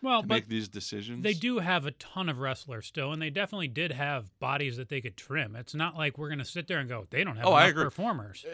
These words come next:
Speaker 2: And, and here's the other thing. If you, and here's it whenever, like, Ruby Riott was one of the people that got
Speaker 1: Gr-,
Speaker 2: released.
Speaker 1: great hand.
Speaker 2: And same with,
Speaker 1: Good worker.
Speaker 2: uh,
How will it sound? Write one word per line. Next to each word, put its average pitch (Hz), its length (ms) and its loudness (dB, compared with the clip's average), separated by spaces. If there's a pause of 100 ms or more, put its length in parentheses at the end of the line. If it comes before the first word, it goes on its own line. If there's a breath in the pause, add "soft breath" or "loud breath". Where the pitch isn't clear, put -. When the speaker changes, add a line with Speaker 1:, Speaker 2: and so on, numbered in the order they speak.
Speaker 2:
And, 147 180 6
and 143 220 4
here's 147 300 4
the 117 80 6
other 127 160 4
thing. 135 220 0
If 107 120 -4
you, 135 260 -2
and 123 120 4
here's 156 220 4
it 131 100 0
whenever, 131 480 0
like, 120 300 0 (340)
Ruby 135 260 4
Riott 113 380 10
was 120 160 0
one 120 120 2
of 120 60 0
the 117 60 -2
people 120 280 -4
that 120 140 0
got 123 260 0 (480)
Speaker 1:
Gr-, 113 80 -2
Speaker 2:
released. 120 380 2
Speaker 1:
great 269 200 6
hand. 139 300 2
Speaker 2:
And 110 140 0
same 120 300 2
with, 113 80 2
Speaker 1:
Good 269 120 6
worker. 113 120 6
Speaker 2:
uh, 98 360 2